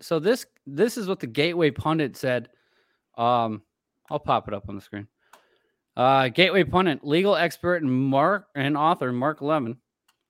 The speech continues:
Trump lawyers need to file immediate motion to dismiss entire case 'cause Jack Smith must go to prison. He, they're claiming that on Monday, Jack Smith is the one that leaked it.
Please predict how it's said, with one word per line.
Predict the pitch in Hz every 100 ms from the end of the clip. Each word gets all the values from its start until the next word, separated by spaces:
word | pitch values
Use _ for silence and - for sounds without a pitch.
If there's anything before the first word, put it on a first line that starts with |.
| _ _ -
Trump | - 202 196
lawyers | 185 180 160 139 - _ _ -
need | 143 180
to | - 131
file | - 147 143
immediate | 131 220 247
motion | 185 165 175 165
to | 120
dismiss | 143 - 151 139
entire | 123 - 147 143
case | 135 123 -
'cause | 135 107
Jack | 104 - 185 214
Smith | - 160 151 _ _ -
must | 139 156 -
go | 147
to | 123
prison. | - 170 113 - - - - _ _
He, | 175 -
they're | 147 170 254
claiming | 196 208 196
that | 160 160
on | 143 143
Monday, | 156 220 147 120 123 - -
Jack | 127 190 -
Smith | 160 196 254
is | 135
the | 127
one | 131 135
that | 135 135
leaked | 226 - -
it. | -